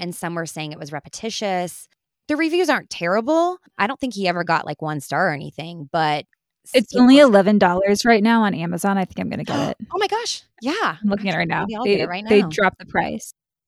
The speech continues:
Speaker 1: I encourage you guys to get it.
Speaker 2: Cool. Okay.
Speaker 1: Um, one other thing that I thought was really cool that I wanna, um, kinda give a little shout out to is, um,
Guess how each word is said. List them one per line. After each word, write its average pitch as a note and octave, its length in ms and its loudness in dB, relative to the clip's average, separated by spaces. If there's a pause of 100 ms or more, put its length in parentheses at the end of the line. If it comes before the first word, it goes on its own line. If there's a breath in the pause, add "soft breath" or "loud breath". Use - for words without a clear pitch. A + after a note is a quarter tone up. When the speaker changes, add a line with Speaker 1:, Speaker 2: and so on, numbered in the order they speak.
Speaker 1:
I G3 680 -8 (200)
encourage G#3 380 -6
you A3+ 80 -6
guys A3+ 280 -6
to A3 80 -10
get - 160 -16
it. - 160 -10
Speaker 2:
Cool. C4 440 0
Okay. D4 200 2
Speaker 1:
Um, F#3 640 0 (340 soft breath)
one C4 200 2
other C#4+ 200 0
thing B3 200 -6
that A3+ 100 -2
I G3 100 0
thought F3 200 -4
was F3+ 180 -4
really E3+ 260 -2
cool C4 380 -2
that C4 120 -4
I B3+ 80 -4
wanna, B3 340 -4
um, A#3 180 -8
kinda B3 200 -10
give A3+ 120 -8
a A#3+ 40 -10
little A#3 160 -6
shout A3 240 -6
out A3 160 -6
to A3+ 340 -6 (420 soft breath)
is, F#3+ 380 0 (100)
um, F3 540 -4